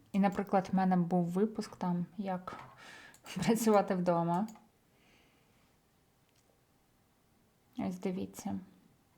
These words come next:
Збалансоване підсвічення або максимальне. Збалансоване. Ну, тобто, оп,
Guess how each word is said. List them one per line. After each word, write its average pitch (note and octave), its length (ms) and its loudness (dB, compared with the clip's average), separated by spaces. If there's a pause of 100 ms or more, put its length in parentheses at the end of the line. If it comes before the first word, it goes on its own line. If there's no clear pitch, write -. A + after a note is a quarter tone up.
(500)
Збалансоване G3 720 2
підсвічення F#3+ 800 -4
або F#3+ 340 2
максимальне. F3+ 680 0 (680)
Збалансоване. F#3 840 2 (1200)
Ну, B3+ 140 6
тобто, F#3 460 4 (580)
оп, - 240 10